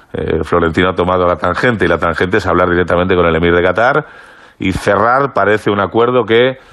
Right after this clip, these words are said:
si no cambia mucho la película de aquí a un ratito, va a llevar a que mañana por la mañana la página web del Madrid tenga un comunicado entre las doce y las dos de la tarde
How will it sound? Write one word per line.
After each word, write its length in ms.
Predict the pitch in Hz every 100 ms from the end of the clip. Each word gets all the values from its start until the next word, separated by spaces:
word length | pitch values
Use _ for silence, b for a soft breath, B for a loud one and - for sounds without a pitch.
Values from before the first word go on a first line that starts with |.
| B -
si 280 | - - 113
no 240 | 127 131
cambia 360 | 127 107 98 98
mucho 280 | 117 -
la 140 | 101 92
película 380 | 92 85 90 90
de 80 |
aquí 120 | 87 113
a 40 |
un 60 | 98
ratito, 520 | 90 120 113 131 127 B B B 98
va 60 | 95
a 40 |
llevar 280 | 95 92 90
a 60 |
que 120 | 87 95
mañana 480 | 95 95 113 123
por 160 | 107 101
la 80 | 95
mañana 500 | 92 110 131 147 151 87
la 100 | 82
página 300 | 92 95 92
web 160 | 90
del 140 | 90 90
Madrid 280 | 90 107 101
tenga 180 | 90
un 100 | 95
comunicado 760 | 92 87 101 95 107 117 147 - B B B B
entre 320 | - 87 87
las 220 | 85 87 92
doce 240 | 110 95
y 20 |
las 220 | 87 87 90
dos 140 | 101
de 80 | 90
la 100 | 85
tarde 440 | 110 127 135 147